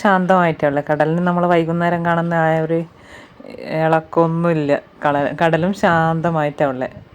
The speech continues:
ഏ, ഈ പുലർച്ചെയാണെന്ന് ഇങ്ങനെ അറിഞ്ഞിരിക്കുന്നത് പോലെ. ഇവിടെയെല്ലാം നല്ല വൃത്തിയാക്കിയിട്ടുണ്ട് കേട്ടോ. ഇപ്പൊ കുറച്ച് ഇവിടെയെല്ലാം കാട് പോലെയെല്ലാം ഉണ്ടായിരുന്നു, അതെല്ലാം ഇപ്പൊ എല്ലാം ക്ലീൻ ആക്കിയിട്ടുണ്ട്.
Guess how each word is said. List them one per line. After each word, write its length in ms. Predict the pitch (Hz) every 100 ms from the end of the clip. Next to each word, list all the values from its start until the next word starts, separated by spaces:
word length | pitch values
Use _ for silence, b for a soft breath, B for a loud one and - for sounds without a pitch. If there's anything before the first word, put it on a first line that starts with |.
| B B B B B _ -
ഏ, 20 | 160 151 151 147 151
ഈ 160 | 151 147
പുലർച്ചെയാണെന്ന് 920 | 165 156 - - 170 160 156 156 165 - -
ഇങ്ങനെ 240 | 160 160 160 - 160
അറിഞ്ഞിരിക്കുന്നത് 680 | 156 151 160 156 151 151 143 143
പോലെ. 260 | 139 127 - B B B B B B _ - - - -
ഇവിടെയെല്ലാം 300 | 165 175 190 208
നല്ല 140 | 190 202
വൃത്തിയാക്കിയിട്ടുണ്ട് 640 | 175 - 196 185 151 147
കേട്ടോ. 180 | 143 147 151
ഇപ്പൊ 180 | - 175 185 - - - - - - - B B - -
കുറച്ച് 240 | 175 -
ഇവിടെയെല്ലാം 360 | 202 185 185 190 185
കാട് 200 | 175 175
പോലെയെല്ലാം 340 | 180 175 170 165
ഉണ്ടായിരുന്നു, 380 | 147 147 143 143 139
അതെല്ലാം 280 | 147 170 170 - 165
ഇപ്പൊ 140 | - 170
എല്ലാം 220 | 160 160 160
ക്ലീൻ 220 | 156 151 151
ആക്കിയിട്ടുണ്ട്. 440 | 151 147 139